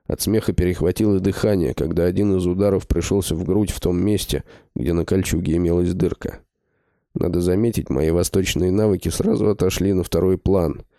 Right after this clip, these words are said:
Я быстро понял, что удар железной рукавицы не наносит особенного вреда, если встречать его корпусом немного вскользь, по касательной. С другой стороны, на каждое атакующее движение тратилось ужасно много энергии.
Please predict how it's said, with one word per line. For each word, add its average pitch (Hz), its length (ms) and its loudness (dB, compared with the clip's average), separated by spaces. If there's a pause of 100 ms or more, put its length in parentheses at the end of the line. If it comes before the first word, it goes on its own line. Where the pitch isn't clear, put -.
(260)
Я 76 100 0
быстро 110 400 2
понял, 90 440 2
что - 260 -4
удар 95 260 0
железной 95 540 0
рукавицы 92 640 0
не 95 120 2
наносит 98 560 0
особенного 92 640 0
вреда, 95 500 0
если 92 360 0
встречать 95 560 -2
его 92 200 0
корпусом 95 580 -2
немного 98 380 0
вскользь, - 560 -4 (400)
по - 100 -4
касательной. - 840 -2 (540)
С - 80 -2
другой 98 340 0
стороны, 76 500 -2 (260)
на 73 160 -2
каждое 82 460 2
атакующее 80 640 -2
движение 92 540 0
тратилось 87 580 -2
ужасно 92 480 0
много 65 380 -2
энергии. 60 540 -4